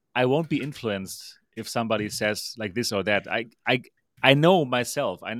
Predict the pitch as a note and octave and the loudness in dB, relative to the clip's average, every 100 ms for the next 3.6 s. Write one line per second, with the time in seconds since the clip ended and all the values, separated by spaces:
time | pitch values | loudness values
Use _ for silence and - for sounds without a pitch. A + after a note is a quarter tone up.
0 | A#2 B2 C3+ D3+ B2+ A2+ - _ _ - | -8 -8 -6 -6 -8 -12 -18 _ _ -4
1 | A#2+ B2+ A#2+ A#2 D3 D3 B2 B2+ A2+ A#2+ | 2 2 4 4 2 0 0 2 2 2
2 | E3 A2 F#2 A2+ - _ _ _ _ - | 0 -2 -2 -2 -8 _ _ _ _ -10
3 | - A2+ G#2+ G#2+ G#2 G#2 | -2 0 2 0 -2 -6